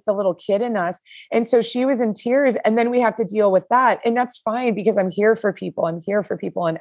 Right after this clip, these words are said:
any level that they need to or wanna change themselves.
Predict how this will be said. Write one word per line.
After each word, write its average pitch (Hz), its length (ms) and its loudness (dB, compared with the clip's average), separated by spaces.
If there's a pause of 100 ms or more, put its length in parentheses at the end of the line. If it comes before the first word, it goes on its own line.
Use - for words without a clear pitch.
any 208 220 2
level 185 280 4
that 170 160 2
they 190 160 4
need 180 320 -2
to - 140 -8
or 170 160 0
wanna 175 260 -2
change 190 340 -4
themselves. 165 540 -2